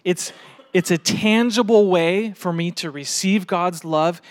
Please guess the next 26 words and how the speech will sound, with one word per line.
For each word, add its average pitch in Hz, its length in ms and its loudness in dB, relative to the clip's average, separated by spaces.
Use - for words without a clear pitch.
and 165 120 0
then 143 120 -2
extend 180 600 -2
his 185 220 2
mercy 151 440 -6
to 170 220 -8
other 165 300 -2
people. 185 560 -6
This 185 240 -4
is 196 180 -8
part 175 420 2
of 160 140 -6
how 165 320 2
we 156 160 0
be 165 340 -6
a 143 260 0
city 180 380 2
on 165 160 2
a 143 60 -4
hill, 156 380 0
uh, 135 260 -6
a 135 60 -4
light 147 400 -2
to - 80 -12
the 151 120 -2
world. 151 560 2